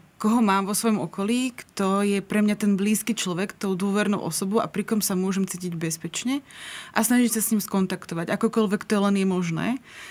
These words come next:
Či už cez tie správy, alebo rovno za ním ísť, alebo stráviť s ním tie sviatky, alebo to medzisviatočné obdobie. Tak to je taký jeden z množstva krokov, ktoré môžeme urobiť.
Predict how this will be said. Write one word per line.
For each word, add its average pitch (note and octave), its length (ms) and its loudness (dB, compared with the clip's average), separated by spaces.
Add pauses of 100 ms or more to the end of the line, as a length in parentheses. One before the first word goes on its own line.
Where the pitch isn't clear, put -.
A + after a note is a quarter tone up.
(160)
Či - 180 -6
už F#3+ 100 0 (120)
cez G3+ 180 -2
tie F3 80 -4
správy, G#3+ 480 2
alebo F#3 340 0
rovno G3 240 0
za G3 140 0
ním F#3 240 2
ísť, G#3 260 0
alebo F3+ 220 -2
stráviť F#3 340 -2
s - 100 -4
ním F#3+ 120 0
tie F#3+ 100 -4
sviatky, F3 640 -2
alebo F3 320 -4
to F3 160 -6
medzisviatočné F3 720 -4
obdobie. F3+ 480 -2 (560)
Tak G#3 180 0
to A3 120 0
je G3+ 100 4
taký G3 360 -4 (140)
jeden G3 360 2
z F#3 100 0
množstva G3 1040 2
krokov, G3 460 0
ktoré G3 200 0
môžeme F#3+ 360 2
urobiť. E3 560 -4